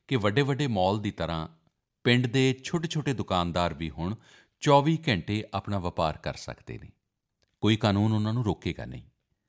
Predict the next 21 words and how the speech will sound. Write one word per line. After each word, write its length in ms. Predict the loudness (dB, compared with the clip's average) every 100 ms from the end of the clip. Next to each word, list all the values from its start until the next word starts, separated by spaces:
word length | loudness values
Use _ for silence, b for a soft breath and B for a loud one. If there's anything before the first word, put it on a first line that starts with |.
| _ _ _ _ -6
ਕਿਉਂਕਿ 180 | 0
ਮੇਰਾ 220 | 2 4 4
ਮਤ 240 | 4 0
ਸੀ, 280 | -6 -6 -8 _ _ _ _ _ _
ਵੱਡੇ-ਵੱਡੇ 400 | 0 2 4 4
ਮਾਲ 300 | 6 6 6
ਨੂੰ 120 | 4 2
ਚੌਵੀ 300 | 2 2 0
ਘੰਟੇ 220 | -2 0
ਮਿਲਦੇ 360 | -2 0 0 0
ਨੇ, 160 | 0 -4
ਤਾਂ 140 | -6
ਪਿੰਡ 260 | -2 -2 0
ਦੇ 120 | -2
ਗਰੀਬ 280 | 0 -2 -4
ਦੁਕਾਨਦਾਰ 540 | -4 -2 -2 -4 -4
ਨੂੰ 120 | -4
ਕਿਉਂ 180 | -2 0
ਨਹੀਂ 100 | 0
ਮਿਲਣੇ 260 | 0 0 -2
ਚਾਹੀਦੇ? 380 | -4 -8 -10